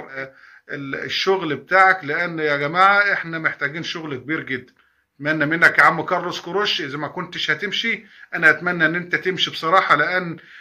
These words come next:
أنا مش شايف جديد من ساعة ما أنت وصلت مصر. أنا مش شايف أي جديد أنت أضفته للكرة المصرية. أنا مش شايف إن أنت بصراحة يعني أفدت الكرة المصرية خالص، بل بالعكس أنت ضيعت وقت جدًا إن أنت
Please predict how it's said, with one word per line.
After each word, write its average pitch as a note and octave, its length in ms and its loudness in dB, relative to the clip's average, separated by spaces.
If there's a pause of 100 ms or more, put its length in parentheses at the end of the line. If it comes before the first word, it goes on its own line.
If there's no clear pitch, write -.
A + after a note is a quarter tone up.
(160)
أنا E3+ 120 -6
مش D#3+ 140 0
شايف F3+ 340 4
جديد D3 360 -6
من C3+ 120 -4
ساعة D#3 360 2
ما E3+ 100 -6
أنت E3 160 -8
وصلت E3 400 -10
مصر. G3+ 480 -4 (420)
أنا D3+ 140 -6
مش C#3 140 -4
شايف F#3 360 0
أي F#3 240 -2
جديد F3 500 -4 (120)
أنت D#3 180 -14
أضفته C#3+ 520 -8
للكرة D#3+ 640 -6
المصرية. E3+ 640 -2 (320)
أنا D3 140 -4
مش D3 160 0
شايف F3 420 2
إن D3 240 -6
أنت F3 240 -6
بصراحة E3 480 0
يعني E3 500 4
أفدت F#3 420 -4 (120)
الكرة E3+ 360 -6
المصرية D#3 680 -2 (340)
خالص، F#3 360 2
بل D3 220 -2
بالعكس D3 480 2
أنت D3+ 200 -10
ضيعت E3 380 2
وقت F#3 280 -6
جدًا D#3+ 400 -6 (420)
إن D3 220 -4
أنت E3 560 -2